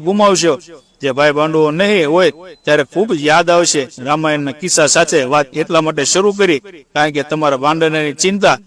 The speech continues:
કરવી કે એના માટે ખાસ સમય ફાળવવો એ તમારો અધિકાર છે.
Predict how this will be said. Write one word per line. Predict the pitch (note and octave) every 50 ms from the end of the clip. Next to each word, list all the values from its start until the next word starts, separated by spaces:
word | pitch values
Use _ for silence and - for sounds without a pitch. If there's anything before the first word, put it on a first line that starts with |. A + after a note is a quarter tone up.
| F#3+ D#3+ C3 _ _ _ -
કરવી | F3 F#3 G3+ F#3+ E3+ C#3 B2 G3+ F#3+ E3
કે | D3+ D3+
એના | D#3 D#3 D3+ D3
માટે | D#3 D#3 D3+ C3+
ખાસ | A#2+ D#3 D3+ D3 C#3+ - - -
સમય | F3+ G3 G3 F3+ D#3
ફાળવવો | C#3 D#3 E3+ F3 F3 E3 D3+ C#3 D3 F3 E3 D3+ C3+ _ -
એ | C3
તમારો | A#2+ D3 D3+ D#3 F3 G#3 C#3+ -
અધિકાર | D3 C#3+ C#3+ E3+ F3+ F3+ F#3 F3+ E3
છે. | C#3+ - D3+